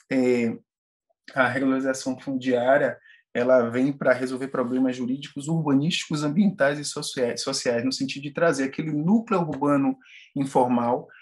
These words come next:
à, à formalidade dentro da cidade e também a dar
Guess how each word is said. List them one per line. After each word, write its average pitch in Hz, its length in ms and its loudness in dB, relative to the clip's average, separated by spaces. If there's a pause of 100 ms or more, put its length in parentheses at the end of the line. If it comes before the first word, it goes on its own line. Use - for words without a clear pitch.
(220)
à, 123 360 4 (300)
à 127 80 0
formalidade 123 640 0
dentro 127 340 0
da 131 140 2
cidade 165 440 0
e 202 40 -12
também 190 380 2
a 185 80 2
dar 151 340 2